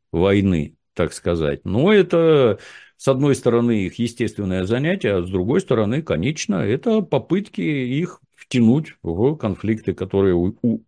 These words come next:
уверенно и качественно подогревают Соединенные Штаты. Не всегда у них получается. Ну, мне так кажется, что вот они там обменяются ударом, и на этом затихнет. То есть ни о какой там глобальной войне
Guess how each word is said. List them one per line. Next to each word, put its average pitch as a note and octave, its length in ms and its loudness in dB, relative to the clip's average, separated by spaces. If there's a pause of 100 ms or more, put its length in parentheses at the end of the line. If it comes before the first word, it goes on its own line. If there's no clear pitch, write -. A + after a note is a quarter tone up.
(120)
уверенно A2 800 4
и F2 580 0
качественно C#3 560 -4
подогревают G#2+ 880 2
Соединенные E2 640 -2
Штаты. - 520 -8 (440)
Не E3+ 220 6
всегда A#2+ 720 2
у G#2+ 140 2
них G#2+ 260 4
получается. G2 640 -2
Ну, F#2 160 -2
мне A#2 280 2
так - 180 -6
кажется, B2+ 420 -2
что F#2 160 -8
вот E2+ 200 -4
они F2 180 -4
там E2+ 160 -6
обменяются G#2+ 600 0
ударом, E2 500 0
и - 20 -6
на D#2+ 80 -4
этом F#2 280 -4
затихнет. F2+ 640 -4
То F2 120 -6
есть D#2 140 -6
ни F#2+ 60 -2
о E2+ 80 0
какой A2 340 0
там F2+ 220 -2
глобальной G#2+ 600 2
войне F#2+ 720 -2